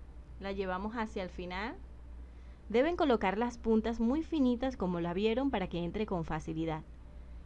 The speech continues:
Y aquí voy a realizar el nudo plano. Si comenzamos el primero con la derecha, recuerden que el segundo es con la izquierda, alternando siempre los hilos. Este por debajo y sale por la barriguita de la izquierda.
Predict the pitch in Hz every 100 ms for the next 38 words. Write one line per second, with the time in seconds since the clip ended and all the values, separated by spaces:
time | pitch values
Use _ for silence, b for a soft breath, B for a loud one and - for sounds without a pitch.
0 | - 285 330 330 302 285 208 214 226 214
1 | 202 226 214 185 165 175 190 160 147 -
2 | 226 226 233 226 247 302 349 262 196 185
3 | 175 180 165 160 170 220 262 330 320 208
4 | 180 175 196 247 247 302 285 262 262 277
5 | - 190 - - 180 180 - 302 294 220
6 | - 196 185 202 220 285 277 185 185 185
7 | 185 175 185 156 180 - B B B B
8 | B 160 - 175 175 165 165 160 202 262
9 | 269 302 269 208 185 190 208 226 262 269
10 | 277 247 226 262 208 156 190 - 170 156
11 | 160